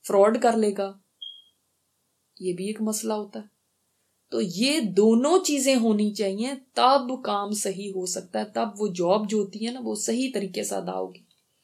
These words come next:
अब उसने क्यों कहा उस, कि मैं कवि हूं? इसलिए कि लाने के लिए कुव्वत चाहिए थी। और उसने क्यों कहा मैं अमीन हूं?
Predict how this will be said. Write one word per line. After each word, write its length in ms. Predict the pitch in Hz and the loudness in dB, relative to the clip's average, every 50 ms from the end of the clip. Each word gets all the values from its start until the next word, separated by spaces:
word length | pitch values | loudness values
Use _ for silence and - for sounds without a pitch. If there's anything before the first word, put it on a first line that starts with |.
| _ _ _ - - _ _ _ _ - | _ _ _ -20 -20 _ _ _ _ -2
अब 100 | - 277 | -2 0
उसने 260 | 285 285 311 349 349 | 0 0 0 0 2
क्यों 180 | - 349 339 | 2 2 2
कहा 260 | 302 277 262 240 240 233 | 2 0 -2 -2 -2 -2
उस, 280 | - - 220 - - _ _ _ _ - | -4 -6 -8 -8 -12 _ _ _ _ -4
कि 80 | 254 240 | -2 0
मैं 220 | 233 226 226 226 | 2 0 0 0
कवि 300 | - 208 185 196 220 247 | 0 0 0 2 0 0
हूं? 120 | 277 277 277 _ - | -2 -4 -8 _ -6
इसलिए 560 | 196 196 - 208 202 202 214 240 277 - - _ _ _ - | -4 -4 -4 -4 -4 -2 -2 -2 -2 -6 -12 _ _ _ -4
कि 100 | 208 190 | -2 0
लाने 420 | 190 180 180 180 185 202 247 277 | 0 2 2 2 2 2 2 2
के 140 | 277 - 302 | 2 0 0
लिए 360 | 285 294 302 349 392 392 - - _ _ _ | 2 4 4 4 4 4 0 -8 _ _ _
कुव्वत 340 | 233 220 214 202 208 202 180 - | 2 2 2 2 0 -2 -2 -2
चाहिए 240 | 180 170 175 180 | -4 -4 -4 -6
थी। 220 | 185 - - 220 - _ _ _ _ - | -8 -12 -14 -16 -18 _ _ _ _ 0
और 100 | - 220 | 2 2
उसने 240 | 247 233 240 254 269 | 2 2 2 0 -2
क्यों 200 | 262 262 277 294 | -4 -4 -4 -4
कहा 240 | 311 320 330 311 311 | -2 -2 -2 -2 -2
मैं 180 | 311 320 - - | -4 -6 -4 -2
अमीन 400 | - 226 233 254 277 320 339 330 | 0 0 2 2 2 2 2 2
हूं? 160 | 339 370 | 0 0